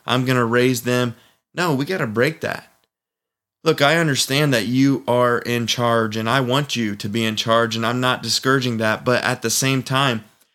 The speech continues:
we have to make sure that we are growing them, encouraging them, lifting them up, tapping into their God-given abilities. Hey,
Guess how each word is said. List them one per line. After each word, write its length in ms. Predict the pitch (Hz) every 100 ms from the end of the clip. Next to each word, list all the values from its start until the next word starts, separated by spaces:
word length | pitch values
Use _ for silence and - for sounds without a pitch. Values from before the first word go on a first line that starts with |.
| _
we 120 | 127 160
have 180 | 160 139
to 80 |
make 240 | 123 127 120
sure 460 | - 123 120 117 - _ _ _
that 300 | 123 127 - - _ _
we 220 | 117 143
are 160 | 135 120
growing 600 | 110 113 120 135 127 107
them, 300 | 92 - - _ _
encouraging 720 | 120 110 - 143 143 120 117
them, 220 | 107 104 107
lifting 420 | 127 131 131 120
them 200 | 113 113
up, 320 | 120 - - _ _ _ -
tapping 420 | 143 139 143 127
into 560 | 139 135 - 127 117 - _ _ _
their 160 | 120 123
God-given 640 | 113 120 131 123 123 117
abilities. 800 | 104 113 113 104 - - - - _ _ _ _ _ _ _ _ _ _ _ _ _ _ -
Hey, 300 | 127 107